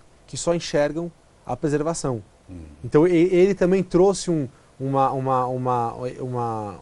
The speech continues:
Speaker 1: um meio de campo de um, uma questão de entendimento
Speaker 2: Ok.
Speaker 1: quanto a essa conciliação. E o vo-, então, o ministro Fux fez a explanação do voto e nós teremos, é, em breve,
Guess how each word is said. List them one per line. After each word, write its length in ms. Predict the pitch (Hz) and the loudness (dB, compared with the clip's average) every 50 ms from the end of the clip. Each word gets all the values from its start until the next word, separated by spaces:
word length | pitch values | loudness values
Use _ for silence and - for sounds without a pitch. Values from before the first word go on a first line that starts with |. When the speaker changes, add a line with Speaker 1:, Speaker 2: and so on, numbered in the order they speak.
| - - - - | -20 -20 -16 -12
Speaker 1:
um 280 | 135 127 127 131 135 139 | -10 -8 -8 -8 -8 -6
meio 240 | 143 131 139 151 160 | -2 0 2 2 2
de 100 | 135 135 | 0 -2
campo 380 | - - 156 160 165 - 160 143 | -6 -2 0 0 0 0 -4 -4
de 80 | 127 | -4
um, 220 | 151 160 156 151 143 - 139 | -4 -4 -4 -6 -8 -12 -14
uma 140 | 135 135 135 | -12 -12 -10
questão 220 | - 139 - 165 | -10 -8 -6 -4
de 100 | 147 165 | -4 -4
entendimento 720 | 175 175 - 175 180 170 180 170 139 143 156 160 - 196 - - - | -2 -2 -2 -2 -2 -2 -2 -2 -2 -2 -4 -6 -10 -14 -20 -20 -20
Speaker 2:
Ok. 280 | - - - 98 71 - _ _ | -20 -20 -20 -20 -20 -20 _ _
Speaker 1:
quanto 320 | - - 139 147 156 - 170 | 0 2 2 2 2 0 -2
a 40 | 156 | -2
essa 140 | - 160 | -2 -4
conciliação. 600 | - - 160 - 175 175 185 180 - 160 127 110 - - - - 175 175 185 196 | -6 -6 -6 -4 -4 -4 -4 -2 -2 -4 -4 -4 -6 -12 -12 -8 -4 -2 -2 0
E 80 | 156 175 | 0 -2
o 100 | 190 170 | -2 -2
vo-, 200 | 131 131 165 131 | -4 -4 -6 -4
então, 320 | 170 - - 175 180 175 160 - | -4 0 2 2 2 2 0 -2
o 80 | 160 | -4
ministro 320 | 143 151 156 160 156 - 156 | -2 -2 -2 -2 -4 -6 -8
Fux 300 | - 170 165 - - - | -8 -8 -8 -8 -6 -2
fez 240 | - 175 170 151 | 0 0 2 2
a 20 | 160 | 0
explanação 400 | 143 - - 147 143 135 147 147 | -2 -4 -4 -4 -4 -4 -4 -4
do 80 | 156 | -4
voto 380 | 143 143 156 175 196 196 - 180 - _ _ _ _ _ _ _ | 0 2 4 2 2 0 -4 -20 -20 _ _ _ _ _ _ _
e 240 | - 170 185 202 185 - _ _ _ _ _ - | -4 -2 -2 -2 -4 -8 _ _ _ _ _ -8
nós 160 | - 139 135 | -6 -6 -2
teremos, 460 | - 160 143 143 147 156 160 156 - _ _ _ _ _ _ _ _ _ _ _ - | 0 2 4 4 4 4 0 -4 -8 _ _ _ _ _ _ _ _ _ _ _ -4
é, 500 | 131 117 113 113 113 110 104 98 95 101 101 - | -2 0 2 2 2 2 0 -2 -4 -8 -12 -12
em 60 | 120 110 | -10 -4
breve, 500 | 107 117 120 131 147 160 156 165 170 | 0 2 4 4 4 4 2 -4 -10